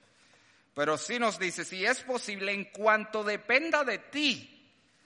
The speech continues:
que si es por ti, no hay problemas en este matrimonio. Mire otro texto, "Seguid la paz con todos y la santidad,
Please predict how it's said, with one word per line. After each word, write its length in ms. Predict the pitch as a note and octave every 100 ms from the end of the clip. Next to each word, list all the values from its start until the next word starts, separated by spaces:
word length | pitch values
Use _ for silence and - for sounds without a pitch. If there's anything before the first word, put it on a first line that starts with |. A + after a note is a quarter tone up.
| _
que 140 | - G#3
si 240 | A3+ A#3+
es 120 | F4 E4+
por 320 | F4 D4 C#4+
ti, 800 | D#4 A#3 D#3 F3+ - _ _ _
no 160 | B2+ C3+
hay 60 |
problemas 540 | C#3+ C#3 C#3 C3 G#2+ G#2+
en 140 | A2+
este 180 | A2+ B2
matrimonio. 580 | A2+ A2 A2 G#2+ F2 - _ _ _ _ _ _
Mire 240 | C#3 D3+
otro 240 | D3+ D#3+ D3+
texto, 460 | E3+ D#3 - - -
"Seguid 600 | - - F#3 E3+ F#3+ B3
la 220 | A#3 G#3
paz 180 | G#3 G#3
con 380 | - G#3 F#3+ -
todos 720 | A3 C4+ D4+ D4+ - - - - _ _ _ _ _ -
y 80 |
la 160 | B2+ A#2+
santidad, 720 | - B2 A#2 A#2 A2 C#3+ G3